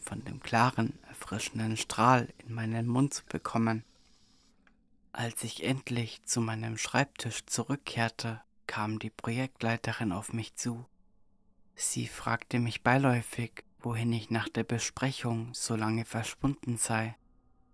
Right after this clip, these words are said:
Ich hatte nicht wirklich das Gefühl, dass ich eine befriedigende Antwort auf ihre Frage hatte. Also erzählte ich eine kleine Lüge,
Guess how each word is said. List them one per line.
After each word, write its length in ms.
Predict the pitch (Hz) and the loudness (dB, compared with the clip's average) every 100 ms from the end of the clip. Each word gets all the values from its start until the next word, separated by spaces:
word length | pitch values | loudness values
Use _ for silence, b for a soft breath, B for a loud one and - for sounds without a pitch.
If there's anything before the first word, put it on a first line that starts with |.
| - - _ - | -20 -20 _ -2
Ich 360 | 113 - - | -2 -4 -4
hatte 260 | 117 - 113 | -4 -2 -2
nicht 320 | 113 - - | -4 -6 2
wirklich 500 | 131 143 120 113 - | 4 4 0 -4 -6
das 240 | - - | -8 -6
Gefühl, 640 | - 120 - 131 131 120 135 | -4 -4 4 6 6 2 -6
dass 260 | - 110 - | -8 -8 -6
ich 220 | 110 - | -8 -8
eine 240 | - 113 113 | -4 -2 -2
befriedigende 960 | - 113 - 120 113 113 - 113 104 | -4 -6 -2 -2 -2 -4 -2 -2 -2
Antwort 680 | - 131 - - 113 113 - - | 2 0 0 0 0 -2 -10 -10
auf 220 | - - | -10 -8
ihre 260 | 110 - | -6 -4
Frage 520 | 117 - 110 135 120 110 | -6 2 6 6 4 0
hatte. 380 | 117 - 117 - - - - _ - - - - | -4 -6 -6 -10 -20 -20 -20 _ -20 -20 -20 -12
Also 720 | - 113 117 - 123 117 110 - | -2 -2 -2 0 2 2 -2 -6
erzählte 580 | 113 - - 117 113 | -8 -4 -2 -2 0
ich 240 | 113 110 - | -2 -2 -4
eine 240 | 110 117 | -2 0
kleine 360 | - - 117 117 | 0 0 2 4
Lüge, 580 | 117 135 135 113 113 | 6 4 4 2 2